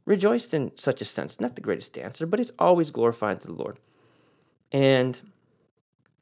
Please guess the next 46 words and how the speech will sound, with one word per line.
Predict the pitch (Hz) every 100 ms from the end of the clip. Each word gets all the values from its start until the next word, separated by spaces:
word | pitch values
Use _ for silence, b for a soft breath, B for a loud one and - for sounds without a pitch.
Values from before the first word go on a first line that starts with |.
| _ -
and | 139
so | 139 156
sometimes | - 214 214 170 147
we | 135
feel | 131 120
that | 101 - -
to, | 127
to | -
be | 110 - 135 135 135
a | -
Pentecostal, | - 110 - 92 - 101 -
you | 120
have | - 127 - -
to | 117 -
always | 113 107 101 104 - _
be | 101 101
boisterous | 98 - 107 - - -
like | 110 113
this, | 113 110 - b b b b
and | - 87
you | 107
always | 143 143
have | 139
to | 117
have | 113 110 104 -
a | -
smile | - 113 107 104
on | 98
your | 101
face. | - 92 -
Everywhere | 135 120
you | 101
go, | 87 82
you |
should, | - - b b b b
"Praise | - 202 214
the | 180
Lord, | 175 170 170 165
glory | 151 170 165
to | 165
God, | 143 151 180
hallelujah, | 165 202 190 190 190
he | 185 208
reigns, | 190 196 196 190
he's | 202 190
good." | 170 180 175